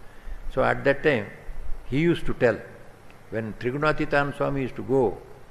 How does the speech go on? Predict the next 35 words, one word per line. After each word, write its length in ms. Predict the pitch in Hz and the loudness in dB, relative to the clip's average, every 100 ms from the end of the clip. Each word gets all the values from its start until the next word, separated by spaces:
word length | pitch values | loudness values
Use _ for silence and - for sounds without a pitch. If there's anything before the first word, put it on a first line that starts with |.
| - - | -18 -10
and 200 | 107 95 | -8 -2
give 200 | 139 139 | 2 4
lecture 320 | 120 120 156 | 2 4 2
in 160 | 135 113 | 2 0
the 80 | 107 | 2
hall, 320 | 107 123 101 - - - - - - - | 6 6 4 -4 -12 -14 -14 -14 -16 -4
the 60 | 107 | 2
audience 440 | 127 131 131 123 | 4 4 2 0
would 120 | 113 | 2
all 120 | 117 | 2
be 160 | 107 110 | 2 0
there. 340 | 127 160 175 - - - - | 4 4 2 -8 -18 -20 -8
On 180 | 110 101 | -6 -2
one 200 | 117 135 | 0 0
side 260 | - 143 113 | 2 2 4
there 140 | 120 | 2
would 160 | 120 107 | 2 2
be 260 | 135 107 - - - - - - - - - - - - | 0 0 -8 -18 -16 -10 -8 -8 -10 -12 -14 -12 -6 4
Kali, 360 | 120 123 113 - - - | 6 6 6 0 -4 2
Kali's 400 | 123 131 117 - | 2 2 -2 -4
temple. 400 | 123 104 - - - - - - - | -4 -4 -6 -8 -10 -16 -20 -14 -10
So 80 | |
Kali's 400 | - 123 139 139 - | 0 4 4 2 2
big 240 | 147 - - | 0 0 2
picture 340 | - - 127 | 4 6 4
was 140 | 110 - | 4 0
there. 180 | 104 101 - - - - - - | -2 -2 -6 -18 -20 -16 -8 -2
And 220 | 139 170 170 | 0 2 2
on 140 | 127 | 4
the 80 | 113 | 4
other 240 | 117 143 | 4 2
side 240 | 143 143 123 | 2 2 4
was 180 | 120 | 2
the 100 | 127 | 2
dais. 460 | 107 113 107 - | 2 4 4 0